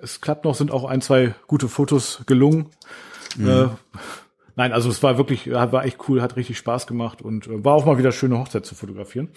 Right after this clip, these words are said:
Speaker 1: Und es war Standesamt draußen und das Paar, die kommen aus Koblenz. Das ist ja so bei dir um die Ecke. Nein,
Speaker 2: Mhm.
Speaker 1: ich weiß, okay, ich, es ist nicht ganz bei Köln,
Speaker 2: Ja, Koblenz
Speaker 1: aber
Speaker 2: ist
Speaker 1: Koblenz
Speaker 2: nicht, Koblenz
Speaker 1: <laughs> Nee?
Speaker 2: ist nicht weit
Speaker 1: Nee?
Speaker 2: von hier,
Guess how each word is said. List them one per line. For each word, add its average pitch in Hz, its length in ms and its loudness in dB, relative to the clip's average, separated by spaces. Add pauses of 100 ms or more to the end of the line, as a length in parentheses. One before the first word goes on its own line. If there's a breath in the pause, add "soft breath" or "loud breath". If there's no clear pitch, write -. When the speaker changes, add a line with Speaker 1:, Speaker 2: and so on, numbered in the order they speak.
(440 loud breath)
Speaker 1:
Und 131 120 -6
es 123 120 -4
war 151 160 2
Standesamt 180 800 2
draußen 160 360 2
und 113 60 -2
das 127 160 0
Paar, 180 300 2
die 131 100 -4
kommen 180 240 0
aus 147 180 0
Koblenz. 190 560 0 (400 loud breath)
Das 127 120 -2
ist 135 100 -4
ja 143 120 2
so 131 140 0
bei 131 100 4
dir 143 180 4
um 117 80 0
die 113 80 -4
Ecke. 160 280 -4 (340)
Nein, 117 160 2
Speaker 2:
Mhm. 113 60 2
Speaker 1:
ich 143 60 0
weiß, 143 260 4
okay, 147 440 2
ich, 123 140 -10 (320)
es 123 80 -6
ist 123 140 -8
nicht 131 140 -4
ganz 147 220 0
bei 139 340 -4
Köln, 139 180 -2
Speaker 2:
Ja, 139 80 2
Koblenz 143 220 2
Speaker 1:
aber 196 180 2
Speaker 2:
ist 175 60 -2
Speaker 1:
Koblenz 165 160 2
Speaker 2:
nicht, - 100 -2
Koblenz 156 240 0
Speaker 1:
<laughs> 185 40 8
Nee? - 20 6
Speaker 2:
ist 151 120 0
nicht 131 180 -2
weit 113 160 4
Speaker 1:
Nee? - 40 4
Speaker 2:
von 92 120 -2
hier, 90 200 -8